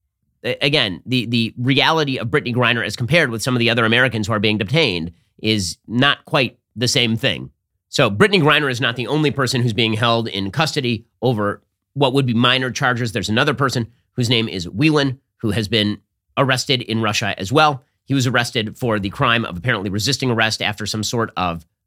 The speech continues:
drunken brawl with the cops. As Paul Whelan. He's been imprisoned in Russia on an espionage conviction, which again is, that one seems pretty wild. Like, I'm not sure where the case is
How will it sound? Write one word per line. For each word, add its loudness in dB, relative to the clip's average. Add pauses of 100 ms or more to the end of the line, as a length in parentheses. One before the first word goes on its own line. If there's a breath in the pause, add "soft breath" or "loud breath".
(200)
drunken 0
brawl 0 (140)
with -6
the -8
cops. 0 (680)
As -8
Paul 2
Whelan. -2 (480)
He's 0
been 0
imprisoned 2
in -2
Russia 0
on 0
an -4
espionage -2 (100)
conviction, -2 (220)
which -6
again 0
is, -6 (260)
that 0
one -4
seems -6
pretty 0
wild. 0
Like, -6
I'm -2
not 2
sure -4
where -2
the -6
case -2
is -4